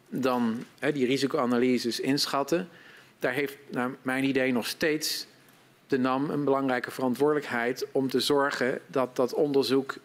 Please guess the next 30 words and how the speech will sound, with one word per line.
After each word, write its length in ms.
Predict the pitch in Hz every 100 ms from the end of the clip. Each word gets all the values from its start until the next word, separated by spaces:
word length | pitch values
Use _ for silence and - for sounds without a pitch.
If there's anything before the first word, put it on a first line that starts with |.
| -
eh, 180 | 131 123
verder 360 | - 151 147 143
gaat, 460 | - 113 127 - - -
eh, 100 | - 127 123
zodanig 580 | 139 123 117 120 120
dat 220 | - 123 -
die, 200 | 123 123 - - -
eh, 160 | 123
risicoanalyses 1300 | 120 127 123 127 120 120 120 123 120 117 110 113 -
nog 200 | 151 117
verder 280 | - 117 110
kunnen, 460 | - 117 110 110 -
eh, 100 | 110
verbeteren. 560 | 123 110 131 131 113 107
Want 160 | 113
het 120 | 123
is 100 | 135
heel 200 | 117 131
belangrijk 680 | 117 120 151 143 113 120 - - - - - -
dat 340 | - 135 127 -
we 400 | 123 120 - 139
naar 260 | 139 131 123
de 80 | 127
mensen 340 | 131 120 127
in 60 | 113
Groningen 440 | 151 156 139 123
zo 120 | 120
goed 340 | 120 - 180 -
mogelijke 480 | 135 135 127 123
verwachting, 640 | 127 127 135 - 135 117